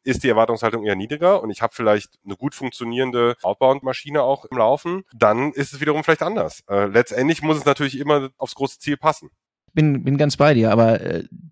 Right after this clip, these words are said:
Speaker 2: trotzdem ist es dann ja so, die Faktoren, über die du jetzt gesprochen hast, sind welche, die ich selbst beeinflusse, ne?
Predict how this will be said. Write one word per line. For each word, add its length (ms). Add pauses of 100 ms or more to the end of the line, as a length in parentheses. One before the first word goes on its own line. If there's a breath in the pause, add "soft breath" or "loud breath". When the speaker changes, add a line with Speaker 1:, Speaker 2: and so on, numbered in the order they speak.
(320)
Speaker 2:
trotzdem 380
ist 100
es 80
dann 160
ja 100
so, 440 (420 soft breath)
die 80
Faktoren, 400
über 140
die 80
du 80
jetzt 140
gesprochen 340
hast, 100
sind 140
welche, 160
die 80
ich 80
selbst 240
beeinflusse, 560
ne? 240